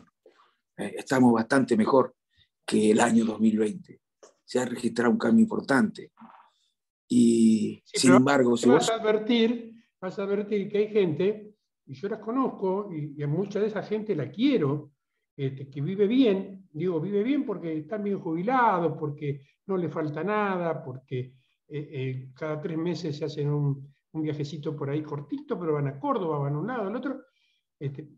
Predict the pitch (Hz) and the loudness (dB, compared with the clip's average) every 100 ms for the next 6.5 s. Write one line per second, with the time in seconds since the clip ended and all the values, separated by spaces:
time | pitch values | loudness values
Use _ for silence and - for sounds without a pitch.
0 | _ - - 262 311 302 208 202 233 226 | _ -18 -6 4 6 6 2 0 -2 -2
1 | 240 208 202 202 190 185 294 311 320 311 | -2 0 -2 -4 -4 0 0 -2 0 2
2 | 226 214 294 262 190 220 302 302 247 - | 2 -4 -6 -4 0 0 0 -4 -8 -12
3 | 202 - 143 147 185 208 302 269 240 302 | -14 -10 -8 -6 -8 -8 -4 -4 0 0
4 | 302 - _ - 160 151 190 302 254 143 | -2 -8 _ -10 -8 -6 -2 2 2 2
5 | 127 - _ _ _ - 139 190 180 302 | -4 -12 _ _ _ -8 -8 -4 2 2
6 | 302 262 247 302 | 2 0 2 2